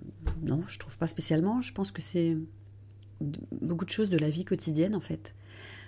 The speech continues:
Euh, surtout, j'ai, j'essaie de prendre des, hum, ouais, des, des scènes de la vie quotidienne qui peuvent arriver à tout le monde, mais où moi, j'essaie justement de transformer ça un petit peu en, <clears throat> de façon un petit peu humoristique.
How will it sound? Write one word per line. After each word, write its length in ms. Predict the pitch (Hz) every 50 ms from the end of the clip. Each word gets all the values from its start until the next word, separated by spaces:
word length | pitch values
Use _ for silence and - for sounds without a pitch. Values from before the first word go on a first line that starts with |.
| - - - -
Euh, 180 | - 151 151 139
surtout, 400 | - - 156 - - 160 156 160 - - - -
j'ai, 280 | - 156 160 156 151
j'essaie 280 | 151 156 151 - - 160
de 120 | 160 156
prendre 320 | 151 - - 170 165 165 160
des, 280 | 156 147 143 139 139
hum, 500 | 139 139 139 143 143 147 147 143 147 147 147 - - - - - - - - - - - - - - - - - - - - - - - - - - - - - - - - - - -
ouais, 340 | 147 156 151 156 180 214 240
des, 180 | 233 185 160 147
des 160 | 151 156 156
scènes 300 | 151 - - 135 147 165
de 100 | 165 139
la 80 | 135
vie 160 | 131 131 139 -
quotidienne 760 | - 143 - - 139 101 110 127 165 220 226 190 151 143 127
qui 120 | - -
peuvent 200 | - 143 135 139
arriver 260 | 139 135 139 139 151
à 60 | 147 143
tout 160 | - - 151
le 60 | 156
monde, 220 | 180 208 226 226 190
mais 200 | 160 151 147 147
où 80 | 147 147
moi, 200 | 147 151 156 156
j'essaie 420 | 147 147 143 - - - 160 156
justement 460 | 151 151 147 - - 151 143 156 156
de 260 | 147 143 139 143 123 127 - -
transformer 600 | - - - 139 - - - 151 147 151 151 147
ça 180 | - - 170
un 80 | 160 156
petit 180 | 143 - -
peu 220 | 160 - - 170 170
en, 260 | 160 160 147 143 143 - - - - - - - - - - - - - - - -
<clears throat> 0 |
de 360 | 240 214 170 170 170 180 160
façon 280 | - 147 147 - 165
un 60 | 160 156
petit 300 | - - - - - - - - -
peu 160 | - 190 196 - -
humoristique. 1200 | - 175 170 165 165 156 160 156 - - - - - - - - 277 277 - - - - - -